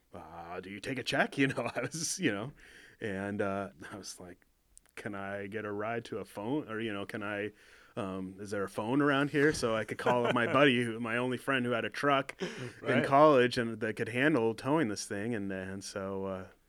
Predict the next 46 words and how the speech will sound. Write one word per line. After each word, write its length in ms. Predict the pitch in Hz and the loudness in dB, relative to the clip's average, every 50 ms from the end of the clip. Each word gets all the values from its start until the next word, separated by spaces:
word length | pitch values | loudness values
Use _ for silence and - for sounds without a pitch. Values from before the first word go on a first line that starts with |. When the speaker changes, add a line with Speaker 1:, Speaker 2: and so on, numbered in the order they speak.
| _ _ - | _ _ -20
Speaker 1:
he 100 | - 104 | -16 -14
shows 420 | 98 - - - 110 110 117 104 104 | -12 -8 -4 -4 -2 -2 -2 -2 0
up, 260 | 110 117 131 127 - | -2 -2 -2 -4 -6
and 260 | 101 101 104 104 - - - - - _ _ | -8 -8 -8 -8 -12 -16 -20 -20 -20 _ _
I 40 | 107 | -10
was 100 | 107 104 | -8 -8
like, 100 | 107 101 | -8 -8
"Check 160 | - 139 139 | -6 -2 -2
it 60 | 151 | 0
out. 160 | 165 175 156 120 | 0 0 -2 -2
I 60 | 117 | -2
got 140 | 147 147 143 | -2 -2 -2
us 100 | 147 - | 0 0
a 60 | 151 | 0
boat," 340 | 135 156 175 165 120 - - | 4 6 6 4 4 2 -2
you 120 | 120 113 | -6 -4
know? 220 | 101 95 98 104 113 | -4 -4 -4 -4 -6
And 100 | 117 110 | -6 -4
so 140 | - 113 107 | -4 -6 -4
then 140 | 107 113 107 | -4 -4 -6
it 80 | 101 95 | -6 -6
turned 260 | - 117 113 107 110 | -6 -6 -6 -6 -6
into 200 | 113 113 107 107 | -6 -6 -6 -6
this, 360 | 104 107 107 - - - - - _ _ _ _ _ _ _ _ _ _ _ _ _ _ _ - | -4 -4 -4 -4 -6 -8 -10 -12 _ _ _ _ _ _ _ _ _ _ _ _ _ _ _ -10
we 120 | - 107 110 | -6 -2 0
were 100 | 110 113 | 0 0
gonna 200 | 117 113 113 110 | 0 0 0 0
race 280 | 110 110 120 139 139 | 0 2 0 0 -2
this 240 | - - 90 - - | -4 -8 -8 -8 -8
thing. 460 | - - 95 90 87 90 101 113 110 - _ _ _ | -8 -8 -10 -10 -8 -8 -10 -10 -12 -14 _ _ _
And, 540 | - 98 95 90 90 90 87 87 90 92 92 | -16 -14 -12 -12 -12 -12 -10 -10 -10 -10 -8
Speaker 2:
Nice. 80 | 95 92 | -8 -6
Speaker 1:
uh, 300 | 92 90 90 92 95 95 - _ _ _ _ _ _ _ _ _ _ _ _ _ - | -6 -6 -8 -8 -10 -12 -14 _ _ _ _ _ _ _ _ _ _ _ _ _ -14
and 120 | 92 95 | -12 -10
that's 260 | 104 110 113 - - - | -8 -8 -8 -10 -8 -4
where 400 | 110 107 104 101 98 95 95 95 | -4 -2 0 0 -2 -2 -4 -4
my 300 | 98 98 95 95 92 92 | -6 -6 -6 -6 -6 -8
wife, 680 | 90 90 92 92 101 113 117 107 98 - - - - _ _ _ _ | -10 -10 -10 -10 -8 -8 -8 -10 -10 -12 -18 -20 -20 _ _ _ _
she 160 | _ - - | _ -20 -20
put 240 | - - - 113 107 | -18 -12 -10 -8 -8
up 140 | 104 98 - | -8 -10 -12
with 120 | - - - | -16 -12 -10
a 40 | 98 | -8
lot 200 | 98 95 98 95 | -8 -8 -8 -10
of 80 | 92 - | -12 -12
punishment 600 | - - 101 92 92 - - 92 87 80 - - | -12 -10 -10 -10 -12 -12 -14 -14 -14 -14 -16 -18